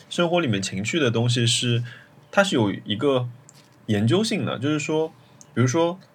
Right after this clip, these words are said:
比如像熊老师说他那台M P三那台相机，它其实是可能大众不知道，可是你，你也不是那么容易能够得到这台东西的，就是说你还是有一个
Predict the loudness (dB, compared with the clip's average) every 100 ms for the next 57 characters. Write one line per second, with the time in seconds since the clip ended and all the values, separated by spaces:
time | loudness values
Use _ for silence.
0 | -2 2 2 2 2 4 4 0 -4 -2
1 | 0 0 0 0 -2 -2 -2 -4 -6 -2
2 | -2 -2 -8 -4 -4 -2 -4 -4 -8 -10
3 | -4 -2 0 -2 -2 -4 -2 -2 -2 -2
4 | -4 -8 -20 _ _ _ -20 -20 -20 _
5 | 2 2 6 4 4 0 -2 4 2 2
6 | -10 -12 0 2 4 2 0 -2 2 4
7 | 4 2 -2 0 2 2 2 0 0 0
8 | 2 2 4 4 2 0 -2 -8 -10 -14
9 | -6 -2 -2 -2 -4 -4 0 0 0 0
10 | 0 -2 0 2 0